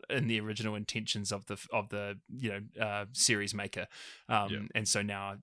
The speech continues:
Speaker 1: the story is no longer interesting to me. Uh,
Speaker 2: Right.
Speaker 1: anyway, it, it was a perfectly serviceable, da-, like, it, you know, for people who like that sort of thing, that is the sort of thing which they like. Uh,
Speaker 2: So that's the perfect
Speaker 1: that
Speaker 2: review.
Speaker 1: <laughs> Yeah. So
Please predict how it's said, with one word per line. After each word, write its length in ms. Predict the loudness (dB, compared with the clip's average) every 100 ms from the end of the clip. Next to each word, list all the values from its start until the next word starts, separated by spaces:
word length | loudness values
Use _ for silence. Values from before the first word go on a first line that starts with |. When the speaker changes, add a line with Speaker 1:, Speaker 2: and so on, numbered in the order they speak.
| -2
Speaker 1:
the 80 | 2
story 360 | 4 2 0 0
is 100 | 0
no 140 | 0
longer 240 | -2 -2
interesting 400 | -4 -4 -4 -4
to 100 | -4
me. 160 | -6 -6 -12 -18 2
Uh, 60 | 10 12 12
Speaker 2:
Right. 40 |
Speaker 1:
anyway, 260 | 12 10 6 4
it, 220 | 4 4 8
it 120 | 10
was 140 | 10 8
a 60 |
perfectly 520 | 8 6 6 4 4
serviceable, 840 | 8 8 8 8 6 6 6 4 2
da-, 200 | 4 4 6
like, 220 | 4 6
it, 140 | 2 2 -2
you 100 | 0
know, 120 | 0 -4 -14
for 180 | 4 4
people 360 | 8 8 10 8
who 100 | 10
like 260 | 12 10 8
that 140 | 6
sort 160 | 6 4
of 100 | 6
thing, 340 | 8 8 8
that 160 | 8 8
is 100 | 6
the 80 | 6
sort 200 | 6 4
of 80 |
thing 340 | 4 4 2 2
which 220 | 4 4 4
they 100 | 0
like. 260 | -2 -6 -10 -14 -12 8
Uh, 320 | 12 12 12
Speaker 2:
So 60 | 10
that's 240 | 6 6
the 80 | 4
perfect 340 | 8 12 12 10
Speaker 1:
that 60 |
Speaker 2:
review. 240 | 0 0 4
Speaker 1:
<laughs> 40 | 6 12
Yeah. 140 | 12 12 4 -2
So 340 | 10 12 12